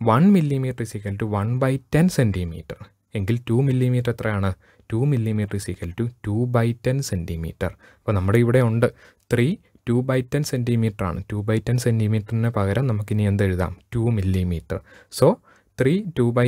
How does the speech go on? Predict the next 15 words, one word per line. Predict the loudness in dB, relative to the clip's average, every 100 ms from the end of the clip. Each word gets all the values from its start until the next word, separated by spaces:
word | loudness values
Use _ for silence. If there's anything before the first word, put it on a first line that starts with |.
| 2
ten | -2 -2
centimeter | -2 -2 0 -2 -2
is | -4 -6
equal | -6 -4 -2
to | -2 -6 _ 2
three | 4 4 2
centimeter | 2 2 0 0 -2 -2 -4 -6 _ -2
and | -2 -4 -2
two | 0 0 -2 -2
millimeter. | 2 4 4 2 -2 -4 0 0 -2 _ _ _ _ _ _ _ _ _ _ _ -20 _ -2
ഓക്കെ, | 0 -2 _ _ _ 0
ഇനി | 4 4 4 -6 _ _ _ _ -2
ഈ | 0 0 -2
ത്രീ | 0 2 2
സെന്റിമീറ്ററിനെ | 2 4 4 4 6 4 2 -2 0